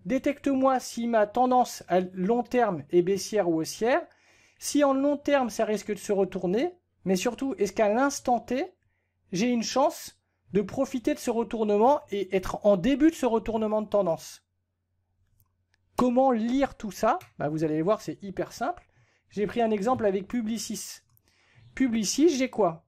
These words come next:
J'ai une tendance de fond long terme, ici. Tout le monde la voit ?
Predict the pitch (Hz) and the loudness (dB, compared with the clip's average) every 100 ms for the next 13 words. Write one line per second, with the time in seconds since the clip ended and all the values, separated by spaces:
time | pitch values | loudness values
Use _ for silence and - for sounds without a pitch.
0 | - 170 240 220 262 262 254 208 214 - | -6 -2 -2 0 2 2 2 2 -2 -2
1 | 269 370 _ _ _ _ _ _ _ - | -4 -4 _ _ _ _ _ _ _ 0
2 | 226 269 - 185 123 113 _ _ - 190 | 0 2 0 -2 -2 -12 _ _ -12 -10
3 | - 165 - _ _ _ _ _ _ _ | -6 -8 -8 _ _ _ _ _ _ _
4 | _ _ - 190 202 196 190 202 277 - | _ _ -2 2 4 4 4 4 2 0